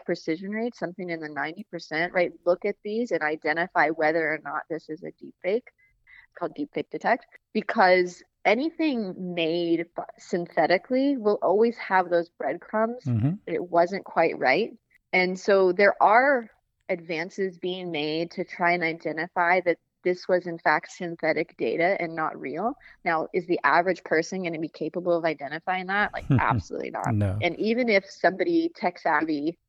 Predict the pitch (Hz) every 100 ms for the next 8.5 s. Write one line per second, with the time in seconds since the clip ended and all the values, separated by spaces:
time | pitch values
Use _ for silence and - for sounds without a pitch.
0 | _ - 165 214 185 160 - 147 - 147
1 | 165 127 - - 156 151 151 160 160 156
2 | 165 165 240 - 156 160 - 160 165 165
3 | 160 - 160 - 160 - _ _ _ _
4 | _ _ _ _ 269 247 247 247 254 233
5 | 226 202 190 175 175 175 160 190 165 120
6 | 165 180 190 196 214 202 190 - 160 160
7 | 185 170 156 143 190 - - - 113 104
8 | 104 131 180 175 -